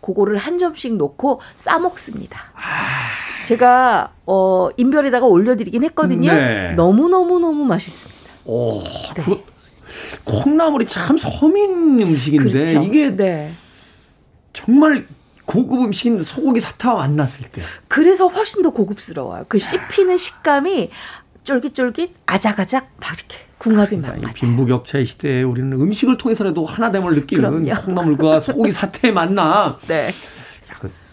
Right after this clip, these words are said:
Speaker 2: 어리-, 딱, 딱 얘기 듣는 순간, "아, 이거 소주각인데." 딱 느낌이. 더군다나 요런 음식은 밤보다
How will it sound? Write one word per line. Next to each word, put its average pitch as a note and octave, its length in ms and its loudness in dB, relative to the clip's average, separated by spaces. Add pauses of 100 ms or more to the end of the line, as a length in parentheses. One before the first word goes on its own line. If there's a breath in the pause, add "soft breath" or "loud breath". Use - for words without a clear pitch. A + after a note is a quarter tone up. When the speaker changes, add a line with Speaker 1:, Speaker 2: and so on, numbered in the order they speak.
(140)
Speaker 2:
어리-, F#2+ 180 -6 (100)
딱, B2+ 220 -4 (320 loud breath)
딱 C3+ 140 2
얘기 A#2+ 180 4
듣는 A#2+ 200 2
순간, B2 220 -4
"아, - 140 -10
이거 B2 100 -10
소주각인데." B2+ 920 -2
딱 - 340 -6
느낌이. D#3 500 0 (520 loud breath)
더군다나 D3 360 0
요런 E3+ 420 0
음식은 D3+ 480 -2 (840 loud breath)
밤보다 C3 600 -2